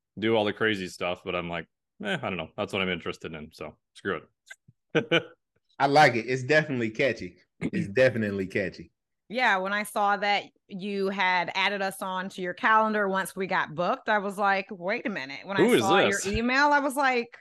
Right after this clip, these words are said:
Speaker 1: <laughs>
Speaker 3: "Is this, like, an alter ego?" I was like, "What's going on
Speaker 1: <laughs>
Speaker 3: here?" I was like, "We have to find out today what this is all about." But, I mean, I think I look at us, the three of us, as people that don't always take the ordinary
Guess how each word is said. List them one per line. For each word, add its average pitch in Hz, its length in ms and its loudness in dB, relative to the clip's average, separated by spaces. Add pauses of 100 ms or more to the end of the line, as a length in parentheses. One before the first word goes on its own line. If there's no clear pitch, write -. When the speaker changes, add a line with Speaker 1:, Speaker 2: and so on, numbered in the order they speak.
(120)
Speaker 1:
<laughs> - 200 -20 (520)
Speaker 3:
"Is 233 100 -2
this, 285 200 0
like, 302 180 4
an 262 80 2
alter 254 480 -2
ego?" 269 300 -2
I 370 260 6
was 311 80 -6
like, 294 160 2
"What's 320 200 0
going 294 260 2
on 294 160 4
Speaker 1:
<laughs> - 0 -
Speaker 3:
here?" 269 100 -2
I - 20 -4
was 220 80 -6
like, 220 100 -6
"We 262 80 -4
have 277 160 -4
to 254 160 -16
find 233 280 -4
out 220 240 -6
today 196 720 -4
what 196 220 -2
this 208 180 -4
is 196 140 -6
all 190 240 0
about." 160 540 0 (420)
But, 202 540 2
I 202 100 -2
mean, 208 280 -6
I 220 100 -4
think 240 320 -6
I 220 140 0
look 220 220 -6
at 214 120 -4
us, 202 240 0 (180)
the 196 100 -10
three 214 280 -4
of 196 100 -2
us, 196 260 -2
as 190 120 -8
people 202 320 -6
that 185 140 0
don't 185 180 -4
always 190 400 0
take 185 240 -8
the 175 80 -6
ordinary 170 920 -2